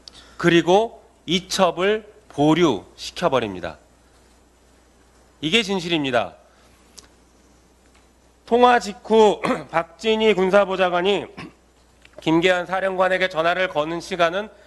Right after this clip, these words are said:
팔 초밖에 안 걸렸는데 휴대폰에서 김계환 사령관 이름을 검색해서 찾고 전화하는 데만 해도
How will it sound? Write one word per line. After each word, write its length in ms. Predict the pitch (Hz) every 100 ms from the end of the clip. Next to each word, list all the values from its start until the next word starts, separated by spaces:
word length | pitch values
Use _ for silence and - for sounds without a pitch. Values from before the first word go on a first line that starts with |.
| _ -
팔 200 | 240 233
초밖에 300 | 233 208 185
안 100 | 151
걸렸는데 680 | 156 147 143 165 147 95 - _ _ _ _ _ -
휴대폰에서 1040 | 240 254 247 220 202 175 165 107 80 -
김계환 540 | - 180 196 208 202 190
사령관 560 | 196 190 185 185 185
이름을 400 | 147 180 208 202
검색해서 800 | 170 147 170 185 185 180 185 -
찾고 480 | - 220 - 233 214
전화하는 500 | 143 151 185 185 170
데만 280 | 165 160 151
해도 440 | 156 165 98